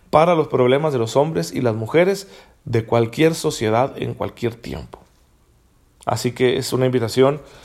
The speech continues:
que te hago de corazón. Y si quieres ayudar, por ejemplo, a las, a las mujeres embarazadas, busca bifac en internet, ¿sí? V I F A C,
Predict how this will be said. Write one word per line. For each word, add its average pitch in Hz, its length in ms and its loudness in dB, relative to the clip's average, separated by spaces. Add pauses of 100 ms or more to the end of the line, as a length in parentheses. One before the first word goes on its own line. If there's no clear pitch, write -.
(160)
que - 100 -2
te - 140 6
hago 127 260 6
de 123 200 0
corazón. 107 580 -2 (1200)
Y - 80 0
si 127 100 -2
quieres 196 260 6
ayudar, 175 680 4
por - 140 -6
ejemplo, 139 640 2
a 120 60 4
las, 104 380 -2
a - 120 -4
las 107 140 -4
mujeres 151 440 2
embarazadas, 156 720 2 (1000)
busca 160 680 6
bifac 143 560 -2
en 127 160 0
internet, 98 420 -4 (840)
¿sí? - 440 -6 (300)
V 139 600 4
I 147 280 -2
F 139 380 0
A 127 200 2
C, 101 320 -6